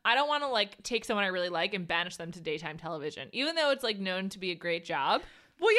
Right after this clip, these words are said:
Speaker 2: yeah, let's talk about that. It seems like the best job in the world. I also learned from this Elle profile, Kelly shows up at eight A M.
Speaker 1: Wow.
Speaker 2: Someone else does her hair and makeup. She rolls on.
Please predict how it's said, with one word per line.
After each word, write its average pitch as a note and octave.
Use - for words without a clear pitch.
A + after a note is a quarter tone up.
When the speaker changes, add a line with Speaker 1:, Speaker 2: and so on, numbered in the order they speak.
Speaker 2:
yeah, C4
let's D#4
talk A4+
about C4+
that. F3
It A3
seems D4+
like C4
the A#3+
best A3+
job A3+
in A#3
the A3+
world. G#3
I A#3
also E4+
learned E4
from D4
this C4
Elle C4+
profile, F#3+
Kelly B3+
shows C4
up B3+
at D#3
eight A3+
A D4+
M. F#3+
Speaker 1:
Wow. F#3+
Speaker 2:
Someone C#4+
else D4
does D4
her D4
hair C4
and B3
makeup. B3
She -
rolls A3+
on. A#3+